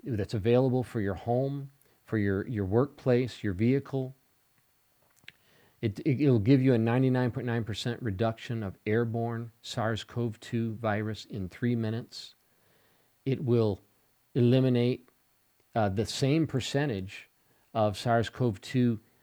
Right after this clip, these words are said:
on your surfaces in, uh, seven hours' time. So it's pretty phenomenal. If you're interested in knowing how you can get that technology, uh, into your home, your office, your vehicle, just, uh,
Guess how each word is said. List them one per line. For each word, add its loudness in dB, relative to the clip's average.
on 0
your 2
surfaces 0
in, -2
uh, -2
seven 0
hours' -2
time. -8
So -4
it's -8
pretty 0
phenomenal. -4
If -6
you're -2
interested 2
in 0
knowing 0
how -6
you -2
can -2
get 0
that -6
technology, -4
uh, 0
into 0
your 4
home, -2
your -4
office, -6
your -2
vehicle, -2
just, 0
uh, -2